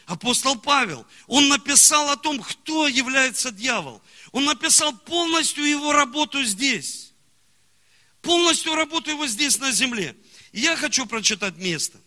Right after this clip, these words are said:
«И явилось на небе великое знамение. Жена, облечённая в солнце. Под ногами её луна, на голове её венец из двенадцати звёзд. Она имела в чреве и кричала от боли и мук рождения».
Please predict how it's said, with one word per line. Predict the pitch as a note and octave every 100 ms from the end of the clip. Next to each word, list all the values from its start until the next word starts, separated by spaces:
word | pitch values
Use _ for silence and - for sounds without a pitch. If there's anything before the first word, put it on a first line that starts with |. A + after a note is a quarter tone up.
| _ _ _ _ _ _ -
«И | F3
явилось | G3 B3+ C4 B3 F#3+
на | A3+
небе | A#3 A3 G#3
великое | F#3+ G3 F#3+ F3+
знамение. | D#3+ D#3 E3 D#3 C3 G#2+ _ - - - -
Жена, | - G#3+ A#3+ C4
облечённая | A3+ A#3+ - B3 A#3 A3
в | G3
солнце. | - G#3 E3+ C3+ - - _ - - _
Под | G3+ F#3
ногами | A3+ G3+ C#4 C4+
её | B3+ A3 A3+
луна, | G#3 G3 F3+ F#3
на | E3+
голове | D3+ F#3+ A3 A#3
её | F#3+ F#3
венец | D#3 D#3 E3 E3+ - -
из | D#3
двенадцати | B2+ E3 F3 F3 E3+ D3
звёзд. | D#3 C3 C#3+ C3 - - - - -
Она | G#3+ B3 B3+
имела | C4 C#4+ C4+ B3 -
в |
чреве | - A3+ A#3+ C#4 A3+ C3 - - -
и | F3+
кричала | A3 A#3+ - C#4 C4+
от | B3+ F#3+
боли | A#3 A#3+ G#3+
и | G#3+
мук | A3+ A#3+ -
рождения». | G3+ G3 D3 G3+ F#3+ B2 G2